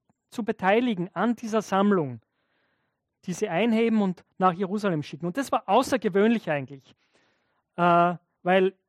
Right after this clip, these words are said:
in der damaligen Zeit, so oft wie heute auch, oder, man kümmert sich um seine eigenen Leute. Und das Besondere an diesen Christen war, es gab Christen aus allen möglichen Nationen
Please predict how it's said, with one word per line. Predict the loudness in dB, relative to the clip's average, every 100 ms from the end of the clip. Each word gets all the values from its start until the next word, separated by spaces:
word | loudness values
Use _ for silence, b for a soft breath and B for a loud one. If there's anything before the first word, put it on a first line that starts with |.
| _ -6
in | -4
der |
damaligen | -2 -2 0 0
Zeit, | -2 -4 -4
so | -4
oft | -6 -6 -8
wie | -6
heute | -4 -2 -2
auch, | -2 -2 -2
oder, | -2
man | 0 -2
kümmert | 0 2 2 0
sich | -6 -8
um | -8
seine | -4 -4 -2
eigenen | -4 -4 -4 -4
Leute. | -6 -8 -14 _ _ _ _ _ _ _ _ _ _ _ _ _ _ _ _ _ _ _
Und | -14
das | -12
Besondere | -12 -4 2 2 2 0
an | 0
diesen | -6 -6
Christen | -4 0 0 0 -2 -2
war, | 0 0 -2 -6 _ _ _ _ _ _ _ _ -20
es | -14
gab | -8 -8 -8 _ _ _ _
Christen | -4 -4 -4 -2
aus | -2 -2
allen | 0 2 2
möglichen | 2 0 -2 2
Nationen | 2 0 -2 0 2 2 0